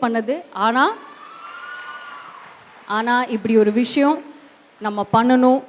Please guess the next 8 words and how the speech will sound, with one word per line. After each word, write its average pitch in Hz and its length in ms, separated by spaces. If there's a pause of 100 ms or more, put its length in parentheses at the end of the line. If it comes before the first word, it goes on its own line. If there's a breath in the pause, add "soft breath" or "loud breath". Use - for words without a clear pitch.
(160)
நம்ம 196 180 (100)
சோஷியலி 233 420
ரெஸ்பான்சிபிளா 226 960 (300 loud breath)
சில 214 240
விஷயங்கள் 202 580
பண்ணணும் 233 520 (200)
அப்படின்னு 185 340
இருக்கிறது 202 680